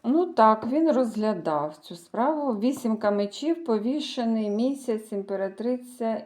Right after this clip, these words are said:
і лицар жезлів. Лицар жезлів. Так, звісно,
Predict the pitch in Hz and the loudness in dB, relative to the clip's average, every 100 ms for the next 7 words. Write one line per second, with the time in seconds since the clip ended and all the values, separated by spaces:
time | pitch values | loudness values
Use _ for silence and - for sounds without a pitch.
0 | - 214 240 233 196 226 233 220 208 202 | -8 -4 -2 -2 0 -2 -4 -6 -4 -4
1 | 180 170 165 151 - 175 175 170 _ _ | -6 -2 -2 -4 -12 -18 -18 -20 _ _
2 | _ _ _ - - _ _ _ _ _ | _ _ _ -20 -20 _ _ _ _ _
3 | _ _ _ - 180 208 220 220 208 196 | _ _ _ -12 -6 -4 -4 -4 -6 -6
4 | 180 170 165 160 175 156 170 170 _ 226 | -8 -6 -4 -6 -10 -12 -12 -12 _ -6
5 | 247 247 185 202 220 254 - - 175 160 | -6 -8 -10 -4 -2 -2 -6 -10 -8 -8